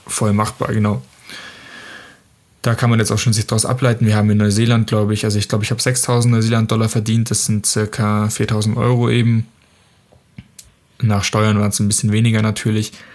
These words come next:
Aber genau, damit ist man ganz gut über die Runden gekommen. Und zusätzlich hatte ich eben noch bei mir das Kindergeld immer dazu pro Monat, was auch schon voll viel gebracht hat.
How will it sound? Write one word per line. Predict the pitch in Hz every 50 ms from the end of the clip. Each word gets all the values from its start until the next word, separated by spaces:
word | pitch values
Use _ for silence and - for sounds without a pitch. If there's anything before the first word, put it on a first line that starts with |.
| - - - - _ _ _ _ _ _ _
Aber | 110 107 101 104 101 107 104 104 104 104 101 - - - _ - _ _ _
genau, | - 107 104 104 107 104 113 - _ _ _ _ _ _ _ -
damit | - 110 104 107 123
ist | 123 -
man | - 107 107
ganz | 110 104 -
gut | - - 110 110
über | 123 120 113
die | 113 107
Runden | 110 113 - 120
gekommen. | 110 - - 123 110 110 110 120 - - _ - -
Und | - 110 101 - -
zusätzlich | - 123 117 107 107 - 107 107 -
hatte | 113 104 -
ich | 107
eben | 110 110
noch | 107 107 -
bei | - 110
mir | 110 107
das | 107 107 - -
Kindergeld | - 120 113 110 110 104 110 110 113
immer | 131 127 127
dazu | 131 127 123 - - 131
pro | 123 - - 117
Monat, | 110 110 110 120 117 120
was | 120 113 -
auch | 120 120 107
schon | - - - 113 107 107
voll | 123 - - 113 107
viel | - 110 110
gebracht | - 123 - 127 127 - - -
hat. | - 131 131 -